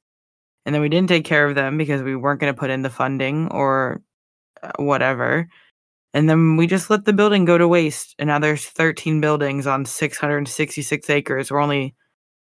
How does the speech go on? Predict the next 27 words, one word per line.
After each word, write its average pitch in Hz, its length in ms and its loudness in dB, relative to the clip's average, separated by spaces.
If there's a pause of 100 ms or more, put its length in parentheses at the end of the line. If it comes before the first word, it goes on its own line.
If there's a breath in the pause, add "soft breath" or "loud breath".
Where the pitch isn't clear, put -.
you 151 100 2
know, 135 340 -2
one 160 240 2
of 151 100 0
them's 143 300 2
in 143 120 0
use 143 280 -2
now, 147 180 2
and 147 80 2
it's 143 120 -4
just 190 220 -4
to 185 300 4 (400 soft breath)
hunt 202 300 -2 (220)
ghosts 202 400 2
and 156 100 0
get 160 120 2
money 170 260 2
from 160 180 -4
that," 156 240 2
you 165 80 2
know? 160 200 2
Like, 156 180 -2
it's 151 120 -10
like, 151 160 -6
it 170 180 -6
kind 165 240 -4
of, 139 180 -6